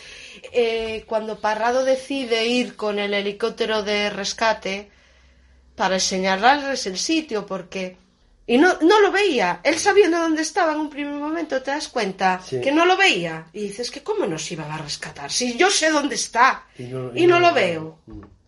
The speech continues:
Speaker 1: Y hasta que se acercan, se acercan, se acercan, y efectivamente ya ven a los otros haciendo señales.
Speaker 2: Pero eso ya ellos lo notaron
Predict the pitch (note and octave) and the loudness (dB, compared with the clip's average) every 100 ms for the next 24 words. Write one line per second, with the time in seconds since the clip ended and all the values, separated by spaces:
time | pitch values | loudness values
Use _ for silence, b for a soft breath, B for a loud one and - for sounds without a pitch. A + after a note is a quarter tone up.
0 | _ _ b b b b - G#3+ - G3+ | _ _ b b b b -4 -4 -2 -6
1 | F#3 F#3+ G3 F#3+ G#3+ A#3+ A#3 A#3+ C4 B3+ | -4 -4 -4 -4 0 0 0 0 2 2
2 | C4 B3+ C4+ D4 D4 E4+ B3+ - G3+ B3+ | 2 0 -2 -4 -2 -2 -2 -4 -10 -6
3 | F#3 F3+ G3 F#3+ E3+ F3 F#3 F#3+ F#3 F#3 | -4 -4 -6 -8 -6 -2 -2 -2 -2 -4
4 | F3+ F3 F#3 F3 F#3+ G3+ G#3+ A3+ A3+ A3+ | -10 -8 -8 -6 -6 -4 -4 -2 0 0
5 | A#3+ - - F3 F#3 F#3+ F#3+ D#3 D#3+ C#3+ | -4 -8 -8 -6 -4 0 -2 -2 -6 -4
6 | C#3+ C3 B2+ D#3 C3 A#2+ | -4 -4 -4 -4 -4 -6